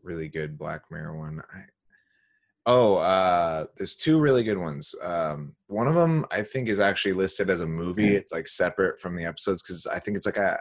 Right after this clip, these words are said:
Speaker 1: hour and a half long. It's called White Christmas.
Speaker 2: Mm-hmm.
Speaker 1: That one is, that one is really twisted and really good. It's, like, really clever. Like,
Speaker 2: What, what, what is that one about?
Speaker 1: it's got, uh,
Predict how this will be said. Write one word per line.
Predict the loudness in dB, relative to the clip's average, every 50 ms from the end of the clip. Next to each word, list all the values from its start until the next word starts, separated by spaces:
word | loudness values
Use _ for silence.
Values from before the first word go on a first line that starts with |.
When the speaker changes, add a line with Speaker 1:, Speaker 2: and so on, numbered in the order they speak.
| -6
Speaker 1:
hour | -6 -4 -4 -2 -2
and | -2
a | 0 0
half | 0 -2 -4 -4 -6
long. | -6 -6 -4 -4 -4 -6
It's | -6 -6
called | -4 0 2 2 2 0 -2
White | -4 -4 -4 -4 -6 -8
Christmas. | -6 -4 -4 -4 -2 -2 -2 -2 -2 -2 -2 -4 -6 _ _ _ _ _ _ _ _ _ -2
Speaker 2:
Mm-hmm. | 0 2 2 2 2 2 0 -2 _ _ _ _ _ _ -2
Speaker 1:
That | 0 0 2 2 4
one | 4 6 6 6 4 4 2
is, | 2 2 2 2 -2 -6 -10 _ _ _ _ _ _ -10
that | -2 0 0 2 2 2
one | 2 2 2 0 -2 -4 -8 _
is | -8 -6 -6 -6 -8 _ _ _ _ _ -6
really | 0 2 2 2 2 0 -2
twisted | 0 0 0 0 -2 -4 -4 -6 -8 -8 -14 _ _ _ _ -6 -4
and | -2 -2 -2 -4 -4 0 4
really | 4 6 6 4 2 2
good. | 4 4 4 4 2 -2
It's, | -2 -2 2
like, | 2 2 2 2 0
really | 2 4 4 4 4 2
clever. | 2 2 2 2 2 2 0 -2 -4 -4 -8 _ -2
Like, | 0 4 6
Speaker 2:
What, | 6 6 8
what, | 6 6 6 6 4 4
what | 6 6 6
is | 8 8
that | 6 6 6
one | 4 2 4
about? | 4 4 4 4
Speaker 1:
it's | 2
got, | 0 2 2 4 4
uh, | 4 6 6 6 4 4 2 0